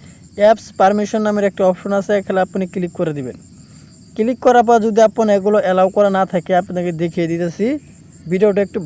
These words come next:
ভালো করে লক্ষ্য করুন, তাহলে আপনি এই সমস্যাটার সমাধান করতে পারবেন। তো যেমন ধরুন আমার কিন্তু এগুলো সবগুলা নিচে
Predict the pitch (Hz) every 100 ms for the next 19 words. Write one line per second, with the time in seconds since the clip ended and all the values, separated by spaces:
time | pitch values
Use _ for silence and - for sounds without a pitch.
0 | 147 160 175 196 185 175 190 185 214 220
1 | 175 185 185 - 208 190 190 196 180 170
2 | - 190 160 165 208 208 175 131 - -
3 | - - - - 202 175 240 254 233 233
4 | 226 226 233 226 226 220 220 - 196 190
5 | 208 214 247 - _ - - 190